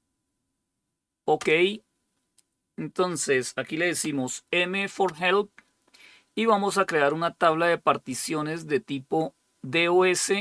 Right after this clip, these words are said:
o M B R bios, es decir, escribimos la O minúscula y enter y aquí la W para escribir.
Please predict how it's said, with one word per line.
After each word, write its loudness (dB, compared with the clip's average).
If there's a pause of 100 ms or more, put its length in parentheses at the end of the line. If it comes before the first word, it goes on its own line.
(120)
o 0
M -2
B 0
R -2
bios, -2
es -4
decir, -4
escribimos -4
la 0
O 4
minúscula -2
y -4
enter -2 (1300)
y 0
aquí 0
la 2
W 2
para 2
escribir. -4